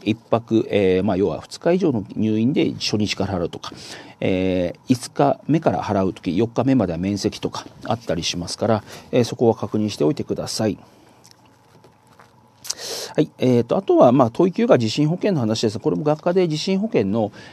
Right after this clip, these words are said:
えー、大、えー、前、うん、まあ、あの、前、大、うん、大中小とかあったと思うんですよ。で、そういうことがあるんで、ここも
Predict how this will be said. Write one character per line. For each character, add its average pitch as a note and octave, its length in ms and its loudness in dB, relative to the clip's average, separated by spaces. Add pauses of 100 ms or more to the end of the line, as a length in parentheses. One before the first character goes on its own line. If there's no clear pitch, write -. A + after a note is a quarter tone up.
(140)
え G#2 480 -2
ー、 - 20 -10
大、 A2+ 320 2 (120)
え F#2 520 -2
ー、 G#2+ 80 -10
前、 A#2 260 0 (360)
う - 40 -8
ん、 G#2 520 -6
ま G#2 220 -2
あ、 - 60 -4
あ F2+ 40 -2
の、 F#2 180 -2 (300)
前、 A2 300 -4 (1080)
大、 A#2 320 2 (100)
う - 20 -6
ん、 G#2+ 360 -2
大 B2 240 2
中 A#2+ 180 -4
小 G2 160 -4
と - 80 -10
か G2 120 -2
あ - 20 0
っ G2 40 -4
た G2 140 -6
と F2+ 80 -8
思 E2+ 120 -6
う - 20 -8
ん - 20 -8
で D#2+ 60 -8
す - 100 -6
よ。 F2 100 0
で、 B2 120 -2
そ E3+ 120 -2
う E3 40 2
い - 0 -
う F3 40 -2
こ A3 80 -8
と F#3+ 100 2
が B2 60 4
あ A#2 40 2
る G#2 80 -2
ん G2 80 -4
で、 A2 100 2
こ A2 100 -8
こ A#2+ 140 -4
も D3 240 2